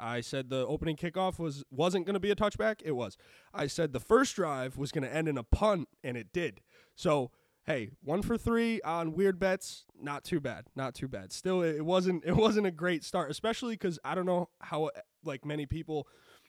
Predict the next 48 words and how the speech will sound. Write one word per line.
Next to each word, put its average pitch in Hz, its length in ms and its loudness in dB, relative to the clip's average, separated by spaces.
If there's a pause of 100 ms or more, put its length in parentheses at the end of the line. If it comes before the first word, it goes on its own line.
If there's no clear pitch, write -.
(580)
also 165 380 2
did 170 180 0
the 160 60 -6
touchback 175 500 -4
bet, 202 220 0
'cause 135 120 -8
apparently 147 360 -4
it 131 40 -4
was 120 120 -10
pretty 139 180 -4
popular, 175 540 -6 (600)
but 143 200 2 (680)
I 196 180 4
thought 247 260 10
he 208 60 2
caught 202 300 6
it, 107 140 -10 (140)
so 180 260 4
I 170 140 10
didn't 226 260 4
really 220 340 6
see 220 240 4
it 233 120 8
bounce 196 320 6
over 196 240 6
his 175 100 4
head, 185 260 2
so 175 300 6 (100)
my 185 240 8
dumb 190 240 6
ass 175 320 2
jumped 180 320 4
up 180 160 4
on 175 140 4
the 165 80 0
couch 185 380 0
like, 180 200 -2
"Oh, 415 220 4
he's 370 140 2
returning 359 460 8
it," 226 140 6
and 196 140 0
then 196 140 6
I 175 80 2
saw 220 320 6
the 226 100 4
ball 233 220 8
bounce, 226 480 6